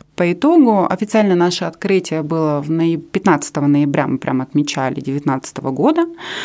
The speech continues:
Но, конечно, это же малый бизнес, да, и мы все понимаем, что очень важна реклама, очень важно продвижение. Э, но здесь мы немножечко сделали ставку не на то, мы больше вложились в интерьер,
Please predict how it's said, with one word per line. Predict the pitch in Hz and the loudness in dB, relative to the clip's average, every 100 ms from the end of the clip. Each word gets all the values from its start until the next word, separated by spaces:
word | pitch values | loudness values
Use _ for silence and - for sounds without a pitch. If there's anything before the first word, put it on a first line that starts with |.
| - - - - - _ - | -10 -12 -14 -16 -20 _ 0
Но, | 226 254 254 254 269 415 | 6 8 8 8 8 6
конечно, | - 285 262 254 285 - 330 285 254 226 190 - - - - - | 6 6 8 8 4 4 6 6 4 2 0 -6 -18 -20 -18 -8
это | - 175 | -4 0
же | 180 | 4
малый | 277 359 185 | 6 4 2
бизнес, | 143 156 156 143 | 2 2 2 0
да, | 147 170 226 175 | 0 2 2 2
и | 147 147 147 147 | 2 2 2 2
мы | 156 156 | 2 2
все | - | 0
понимаем, | 180 160 170 180 170 | 0 2 4 4 4
что | 170 - 151 151 | 0 -4 -4 -2
очень | 156 - 156 | -2 0 -2
важна | 156 160 156 | 0 0 0
реклама, | 151 - 151 233 277 | 0 -2 2 4 4
очень | 185 - 160 | 2 0 0
важно | 151 156 151 | 0 2 0
продвижение. | 147 151 147 151 208 285 277 233 - - - - - - _ - 320 - | 0 -4 -4 -2 2 4 4 2 -4 -14 -14 -14 -18 -20 _ -20 -14 -6
Э, | 175 180 185 185 | -4 -2 -2 0
но | 196 226 | 2 2
здесь | 214 208 - 277 285 285 | 0 -4 2 4 4 4
мы | 233 | 2
немножечко | 226 226 214 - | 4 2 0 0
сделали | 196 185 185 190 180 170 165 165 | -2 2 2 2 2 0 0 -2
ставку | - 175 170 175 | 0 -2 0 -2
не | 175 | 0
на | 233 | 0
то, | 320 359 | 2 4
мы | 311 190 | 6 4
больше | 165 170 - | 4 0 2
вложились | 175 165 180 180 175 | 2 2 2 2 2
в | 180 | 2
интерьер, | 202 196 185 190 240 370 | 4 4 4 4 4 4